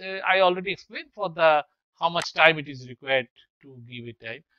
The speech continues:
And this is a, uh, for any Colab, is there any, uh, future, anything is there, it will be automatically imported. Like from under, uh, s-, this is a, you know, in, all internal variables are underscore, underscore, future, underscore, like this. Import print function, import,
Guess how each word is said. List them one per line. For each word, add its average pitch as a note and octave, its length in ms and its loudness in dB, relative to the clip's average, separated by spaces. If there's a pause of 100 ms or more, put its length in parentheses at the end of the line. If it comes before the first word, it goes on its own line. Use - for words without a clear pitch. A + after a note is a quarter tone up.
(220)
And E3 340 4
this B3 180 -6
is C4 220 -8
a, A#3 340 0
uh, G3 200 2
for G#3 240 8
any G#3 300 2
Colab, A#3 420 8 (320)
is G#3 160 -18
there A#3 180 2
any, A3+ 440 -4 (200)
uh, D#3+ 60 -10
future, A3+ 520 -2 (200)
anything A3 380 -10
is F3+ 180 -12
there, F3 260 2
it G3+ 160 -8
will G3 120 -18
be F#3 80 -10
automatically F3 680 -6
imported. D3+ 440 -12 (380)
Like D#3 200 -2
from F#3 380 6 (120)
under, F3 260 2
uh, E3 200 -6
s-, D3 180 -20 (180)
this G3 160 -18
is G3+ 120 -20
a, G#3 60 -8
you G3 100 -6
know, G#3 200 -4
in, F#3 180 -10 (400)
all F#3+ 220 8
internal G3 420 4
variables F#3 480 -4
are F3 280 4
underscore, E3+ 400 -4
underscore, E3 440 -10
future, E3 240 -12
underscore, D3+ 400 -12
like E3+ 240 -6
this. C#3+ 240 -14 (380)
Import D3+ 420 -8
print D#3+ 260 -8
function, E3+ 480 -4
import, D#3+ 400 -10